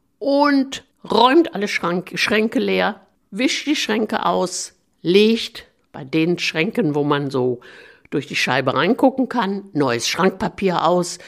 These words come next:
An die Kanten kam vielleicht so eine kleine Spitzenbochte. Sieht man heute nur noch im Museum, zum Beispiel in Kommern. Lohnt sich übrigens auch ein Ausflug hin. Aber auch die Küchenschränke, die heutzutage eben nicht mehr mit Papier ausgelegt werden.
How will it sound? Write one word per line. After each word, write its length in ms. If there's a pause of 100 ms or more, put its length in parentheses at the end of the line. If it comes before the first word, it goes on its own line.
(220)
An 160
die 140
Kanten 500
kam 260
vielleicht 600
so 80
eine 140
kleine 640 (180)
Spitzenbochte. 1200 (280)
Sieht 260
man 160
heute 280
nur 200
noch 140
im 140
Museum, 520
zum 140
Beispiel 340
in 140
Kommern. 420 (640)
Lohnt 260
sich 120
übrigens 260
auch 220
ein 100
Ausflug 440
hin. 200 (1000)
Aber 400
auch 180
die 180
Küchenschränke, 960 (180)
die 140
heutzutage 880
eben 180
nicht 220
mehr 100
mit 200
Papier 480
ausgelegt 640
werden. 360